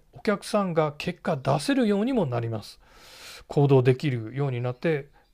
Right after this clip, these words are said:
お客さんが結果出せるようにもなります。そうしたらですね、どういうことが起こるかっていうと、あなたの評判もどんどんどんどん良くなりますし、感謝もされますし、また紹介もされますよね。で、そういう、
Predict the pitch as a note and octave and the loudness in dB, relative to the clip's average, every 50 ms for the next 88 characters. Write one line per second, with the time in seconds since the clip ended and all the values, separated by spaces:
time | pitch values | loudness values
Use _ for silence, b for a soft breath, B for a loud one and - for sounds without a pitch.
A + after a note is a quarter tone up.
0 | _ _ _ - C3 - C#3+ C#3+ - E3 D3 C#3 C3 - - F3+ - - F3 C#3+ | _ _ _ -8 -6 -6 -6 -4 -4 -4 -2 -2 -2 -2 -4 -4 -2 -2 -4 -2
1 | B2+ C#3+ D3 C#3+ - C4 A#3 A3+ G#3+ A3 B3+ B3+ A#3+ A#3+ C4 C4 A3 E3 C3+ B2 | -2 -4 -4 -4 -4 -4 -2 -2 -2 -2 -2 -2 -2 -2 -2 -4 -4 -2 -4 -4
2 | A#2 A2+ A2 A2 - - B B B B B B B B B - - - - B3 | -6 -6 -10 -12 -14 -16 B B B B B B B B B -14 -12 -2 0 2
3 | C#4 D4+ D#4 - - E4+ C4+ F#3+ D3 C3 A#2 - D3 C#3 C3 B2+ A#2+ A#2 A2+ A2+ | 4 4 2 6 6 6 8 8 6 4 0 -4 -4 -2 -2 -2 -2 -4 -2 -2
4 | E3 A#3 C4+ A#3+ A3 F#3+ F3 G3 F3 C#3 F#3 F3+ E3 D3 C#3 C3 - - C#3 B2 | 0 0 0 0 0 2 2 2 2 0 -2 -2 -2 -2 -4 -4 -6 -8 -8 -8
5 | B2 B2+ - B3+ A#3 G#3 D#3+ - - _ - _ - D3+ F3+ F#3 F3+ F3+ D#3+ D#3 | -8 -4 2 4 4 4 4 2 -4 _ -10 _ -2 0 0 2 2 2 2 2
6 | D3+ C#3+ - D#3+ D#3 D3 D#3 D#3 D3 C#3+ C#3 C3+ B2+ A#2 A#2+ E3 G3+ G3 E3+ D#3+ | 2 2 0 0 2 2 2 2 2 0 0 -2 -2 0 2 2 4 4 4 4
7 | D3 F3 G#3+ A3 G3+ F3 D3 B2 A2 - _ _ _ _ - C#3 C#3+ C#3 D3+ C#3 | 6 4 4 4 4 2 2 0 -2 -8 _ _ _ _ -6 -6 -4 -2 0 0
8 | C3 B2+ B2 B2+ C3 B2+ - - - G3 G3+ F#3 D3 B2+ B B B B B B | 2 2 2 0 -2 -2 -4 -6 -4 -4 -2 -2 -2 -4 B B B B B B
9 | B B - - - F3 E3+ F3+ F3 - - E3+ D3+ C#3 B2+ D3 C#3 C#3 C3+ C3 | B B -14 -4 0 0 2 2 2 0 0 2 2 2 2 2 0 0 0 0
10 | B2+ A#2+ - - - F#3 F#3 E3+ C#3+ A#2 A2 b b b b b b b b - | -2 -4 -6 -8 -8 -6 -4 -4 -4 -6 -8 b b b b b b b b -12
11 | B2+ - - C3 B2 A#2+ - - - D#3+ D#3+ D#3 D3+ E3 D#3+ D#3 D3+ C#3+ E3 A3 | -10 -6 -4 -4 -4 -4 -6 -4 -2 0 0 2 2 2 2 2 0 0 2 2
12 | A#3+ A3 D#3+ - - - C#3 C3+ C3+ C3 C3+ C3 - - G#2+ A2+ D3+ F#3+ G#3 b | 2 2 2 -2 -4 -2 0 2 2 2 0 -2 -4 -6 -6 -4 -4 -4 -4 b
13 | b b b b b b b b b b b b b - F#3 G#3+ G3 D3+ - - | b b b b b b b b b b b b b 2 2 4 4 2 0 0
14 | G3+ G3+ G3+ G3 G3 F#3+ F#3 F#3 F3+ E3+ D#3+ | 0 2 2 4 4 4 4 4 4 2 0